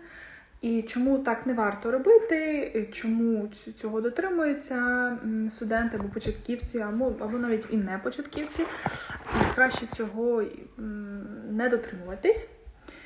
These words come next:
А, як зазвичай, в мене є якась, а, моя підготовлена мною інформація, тому я буду змінювати погляд. Перше, ем, про щ-, що ми наголосимо тут, це не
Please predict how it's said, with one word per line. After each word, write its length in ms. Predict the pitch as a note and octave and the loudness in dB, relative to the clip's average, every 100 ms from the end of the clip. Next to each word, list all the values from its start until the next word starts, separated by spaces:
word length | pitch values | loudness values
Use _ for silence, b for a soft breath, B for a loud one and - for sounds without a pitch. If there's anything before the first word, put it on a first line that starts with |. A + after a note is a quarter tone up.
| B B B B - | B B B B -20
А, 240 | - A#3 A#3+ | -2 0 4
як 100 | B3+ | 2
зазвичай, 520 | - A#3+ A#3+ A3+ G#3+ G#3+ | 2 -2 -2 -4 -4 -2
в 20 | |
мене 180 | A3 A3 | 0 2
є 220 | A3 A3 | 2 0
якась, 640 | A3 A3 G#3 G3+ - - B B B B B - | 0 -2 -8 -6 -10 -12 B B B B B -10
а, 440 | G#3 G3+ G3+ G#3 G#3 G#3 - - - - B B B B B | -8 -6 -6 -6 -6 -10 -20 -20 -20 -18 B B B B B
моя 360 | B3+ A3 A3 - - | 0 2 2 0 -4
підготовлена 600 | B3 A3+ A3+ A#3 A3 A3 | -2 -2 -2 0 2 2
мною 280 | G#3+ G#3+ G#3+ | 2 2 2
інформація, 580 | G#3+ - G#3 G3 A3+ - | 0 -2 -8 -8 -4 -4
тому 140 | B3 | -2
я 60 | A3+ | -4
буду 520 | A3 A#3 A#3 A#3 A3+ A3 - - _ - - - | -2 -2 -2 -2 -4 -8 -20 -20 _ -20 -20 -10
змінювати 300 | A3+ A3 G#3+ | -2 -2 -2
погляд. 460 | - D4+ E4 C4 - - | 0 0 2 -2 -2 0
Перше, 560 | C4+ D4 - B3 B3 - B B B B B | 2 2 -2 -4 -4 -4 B B B B B
ем, 440 | - G#3+ G#3+ G#3+ G#3+ - - | -4 0 0 0 -2 -6 -12
про 120 | - | -8
щ-, 340 | G#3+ - - - | -8 -8 -12 -14
що 280 | - - A#3 | -10 -4 0
ми 340 | A3 A3 G#3 | 0 0 -2
наголосимо 800 | G#3 G#3 A#3 A#3 C#4 E4+ F#4 G#4+ - | -2 -2 0 0 0 -4 -6 -6 -6
тут, 200 | C#4+ C#4+ - | -4 -4 -2
це 280 | - C4 C4 | 0 0 0
не 520 | G3+ G#3+ A3+ B3+ C4 | 0 0 2 0 -2